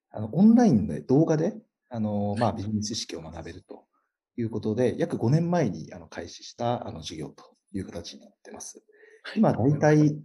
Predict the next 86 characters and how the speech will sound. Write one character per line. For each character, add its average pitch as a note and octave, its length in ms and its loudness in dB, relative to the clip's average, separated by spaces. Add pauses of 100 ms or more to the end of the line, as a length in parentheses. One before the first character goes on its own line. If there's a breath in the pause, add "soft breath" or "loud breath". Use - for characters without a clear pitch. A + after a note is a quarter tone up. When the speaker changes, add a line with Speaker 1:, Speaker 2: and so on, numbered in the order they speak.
(160 loud breath)
Speaker 1:
そ G3 140 0
う B2 60 0
で G2+ 60 -6
す G2+ 120 -8
ね、 C3 200 2
あ B2+ 80 -2
の、 B2+ 140 -2
コ D3 240 2
ー D3 40 4
ス F3 120 -2
数 A2+ 300 -2
で、 F2 300 -6 (340 soft breath)
ま C3 100 -2
あ、 - 20 0
六 G2+ 200 -2
百、 A2 180 -4
七 G#2 180 2
百 G#2+ 200 -2
コ G#2+ 160 -10
ー - 20 -10
ス G#2 140 -14
ぐ A2 60 -6
ら F2 120 -2
い、 D2+ 180 -12
こ E2 280 -12
う、 - 40 -20
出 F#2 80 -10
て F2 100 -16
い E2 40 -16 (140)
て、 D2+ 180 -8 (720 loud breath)
Speaker 2:
は - 80 -8
い。 - 140 -12
Speaker 1:
え、 C#3+ 80 0
で、 C3+ 80 -4
ユ D#3 100 6
ー - 20 4
ザ D#3 140 4
ー D#3 40 0
さ D3+ 160 2
ん D3 120 6
も C#3+ 220 2
今、 G#2 320 0
二 A2+ 160 -2
十 G#2 240 -6
一 - 260 -8
万、 A2 380 0 (340)
あ A2 80 -12
の、 F#2 240 -10
人 G#2 320 2
以 B2+ 80 -2
上 A#2 180 -2
の - 100 -12
方 - 240 -16
が、 C3 280 -4 (320 soft breath)
ま C#3 80 -4
あ、 A2+ 40 -4
ご G2+ 100 -2
利 F2+ 140 0
用 F2+ 100 -2
い D2+ 80 -8
た D2 80 -12
だ D2 80 -14
い D#2 80 -14
て - 120 -20
い F2 140 -16
る、 - 160 -20 (180)
そ C#3 120 -4
う C3 40 0
い - 40 -6
っ - 40 -20
た、 A2 220 -6
あ G#2+ 40 -10
の、 G#2+ 60 -8
サ G2 140 -8
ー F2+ 40 -4
ビ F2+ 60 -8
ス - 120 -6
を - 40 -4
運 D#2+ 240 -10
営 - 40 -16
し - 100 -18
て - 220 -16
お - 40 -20
り - 80 -20
ま - 100 -20
す。 - 200 -20